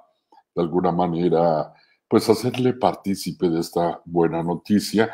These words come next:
Yo ya tengo un mensajito preestablecido a donde estoy invitando, pues, a todos mis amigos, eh, de redes sociales para que si no les llega, pues, la liga,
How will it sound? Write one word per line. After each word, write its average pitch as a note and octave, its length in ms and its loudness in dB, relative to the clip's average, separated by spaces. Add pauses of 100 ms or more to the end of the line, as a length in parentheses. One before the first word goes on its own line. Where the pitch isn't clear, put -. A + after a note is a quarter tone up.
(300)
Yo C#3+ 120 6
ya A#2+ 160 6
tengo G#2 260 4
un G2 180 2
mensajito F#2+ 680 0
preestablecido E2+ 1200 2 (360)
a E2 60 2
donde F2+ 240 4
estoy G#2 240 2
invitando, F2 960 0
pues, - 220 -4
a D#2+ 60 -4
todos D#2+ 600 0
mis E2 460 -6
amigos, D#2 760 -4 (480)
eh, D#2 260 -4
de E2 200 0
redes D2+ 320 -2
sociales F#2 800 2
para D2+ 320 2
que D2 320 -4 (340)
si - 220 -2
no F2+ 200 6
les F#2 300 4
llega, F2+ 460 4 (120)
pues, - 300 -2
la D2+ 160 2
liga, F2+ 580 2